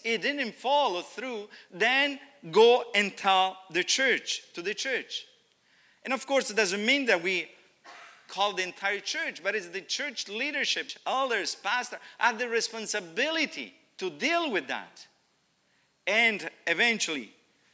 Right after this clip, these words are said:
if the person still not repent before the evidence of facts, then the fellowship as a brothers and sisters in Christ is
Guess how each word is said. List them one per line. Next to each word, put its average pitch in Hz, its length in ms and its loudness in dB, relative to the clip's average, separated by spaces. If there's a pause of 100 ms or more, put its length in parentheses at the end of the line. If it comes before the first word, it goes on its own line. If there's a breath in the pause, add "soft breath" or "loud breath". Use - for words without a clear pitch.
(500 soft breath)
if 170 220 -4
the 160 160 -6
person 254 640 0
still 330 560 -2
not 254 600 -2 (440)
repent 160 600 -6 (1400 soft breath)
before 160 380 -4
the 185 180 -6
evidence 226 480 -2
of 147 100 -12
facts, - 500 -8 (680 soft breath)
then 143 320 -2 (380)
the 175 380 -2
fellowship 208 760 0
as 151 140 -6
a 147 40 -8
brothers 226 440 -4
and 185 100 -8
sisters 190 420 -8
in 151 120 -14
Christ 147 420 -8 (460 soft breath)
is - 380 -8